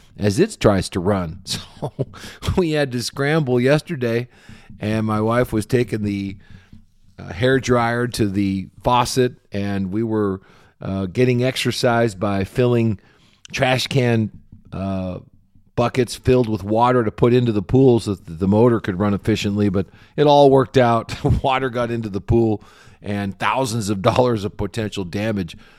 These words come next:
uh, hopefully has been averted. All right, we all know the football season is definitely in our rear view mirror, but it doesn't mean you can't get over and make s-, a few bets on the N B A or college basketball or the N H L because they're going on.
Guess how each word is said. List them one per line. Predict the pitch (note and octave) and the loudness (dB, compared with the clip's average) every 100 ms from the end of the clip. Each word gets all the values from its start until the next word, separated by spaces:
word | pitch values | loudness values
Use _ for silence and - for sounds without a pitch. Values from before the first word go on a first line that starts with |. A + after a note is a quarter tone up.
| - | -18
uh, | - G2 | -12 0
hopefully | G#2+ A#2+ - G2+ G2 | 4 4 2 0 0
has | F#2 | -2
been | G#2 F#2+ | -2 -4
averted. | D#2+ F2+ F2 D2 - - - _ _ _ _ _ | -4 -4 -4 -6 -16 -20 -20 _ _ _ _ _
All | C3 | -4
right, | D3 D3 - | -2 -2 -2
we | B2 | 0
all | C3+ D3 | 2 2
know | D3 D3+ D3 | 2 4 4
the | B2+ A#2 | 2 -2
football | A2+ - E3+ - C#3 C3 | -2 -2 -2 2 4 4
season | - C3+ C3 C#3+ C3+ | 0 -2 0 0 0
is | B2 G#2 - _ _ - _ | 0 0 -6 _ _ -20 _
definitely | G2+ C#3+ - C3 A#2+ A#2 | 0 0 2 -2 -2 -2
in | A#2 A2+ | 0 0
our | A2 G#2+ | 0 -2
rear | F2+ A#2+ C#3 B2 | -2 -2 0 0
view | G2+ C3 C3 | 2 2 2
mirror, | A2+ C3 C#3+ A#2 | 2 2 2 0
but | A2 G#2 G2+ - _ _ _ | 0 -2 -4 -8 _ _ _
it | G2 | -12
doesn't | F#2+ C3+ A#2 | -8 -8 -6
mean | B2+ C#3+ | -8 -6
you | A#2+ | -8
can't | - B2 A#2 | -4 -4 -2
get | A#2+ | 0
over | A#2 C3+ C3 A#2+ B2 | 4 4 4 2 0
and | G#2 | 0
make | G#2 B2+ - | -2 -6 -10
s-, | - | -14
a | A2+ G#2+ | -14 -14
few | A2 C3+ | -12 -14
bets | G2 A#2+ C3 - | -8 -6 -4 -4
on | A2 | -2
the | G2 F2+ - - - | -2 -4 -8 -20 -12
N | B2+ C3+ | -2 0
B | B2+ A#2+ | 0 -2
A | A#2+ C3+ | 0 0
or | F#2+ | -2
college | - C3+ C3+ C3+ - | 2 4 4 2 -2
basketball | B2 A#2+ - G#2+ B2 C3 | -2 -2 -4 0 4 6
or | B2 | 6
the | G2 G#2 A2 | 2 0 0
N | B2+ | 0
H | - - | -2 0
L | C3+ C3 | 2 4
because | G2+ - A2+ | 2 0 0
they're | G2 C#3+ | 4 2
going | B2+ B2 A#2 | 4 2 2
on. | A2 A2 C#3 | 2 0 0